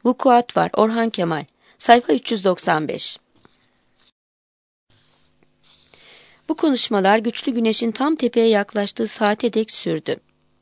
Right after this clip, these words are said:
Güneş tam tepeye yükselmişti ki ağaçların koyu yeşil denizi arasında yorgun bir polis göründü. İlkin hiç kimse seçemedi.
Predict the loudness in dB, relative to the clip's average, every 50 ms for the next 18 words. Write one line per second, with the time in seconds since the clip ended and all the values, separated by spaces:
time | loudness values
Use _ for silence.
0 | _ _ -20 -20 -20 -20 -20 -20 -10 -4 0 2 2 2 0 0 -2 -2 -2 -2
1 | -2 -4 -4 -2 0 0 0 0 -2 -4 -2 0 2 2 2 2 0 -2 -4 -4
2 | -6 -6 -6 -4 -4 -2 0 0 0 0 0 0 0 0 0 0 0 -2 -2 -2
3 | 0 0 0 -2 -2 -4 -6 -4 -2 -2 -2 -2 -2 0 -2 0 -2 -2 -4 -4
4 | -4 -2 -2 0 0 0 0 0 0 0 -2 -2 -2 -2 -4 -4 -4 -2 -4 -6
5 | -8 -6 -4 -4 -2 -2 -4 -4 -4 -4 -4 -6 _ _ _ _ _ _ _ _
6 | _ _ _ _ _ _ _ -18 -18 -18 -12 _ -2 -2 -2 0 0 0 0 0
7 | -2 -2 -2 -2 -2 -2 0 -2 -2 -2 -2 -2 0 0 0 2 0 -2 -2 -4
8 | -8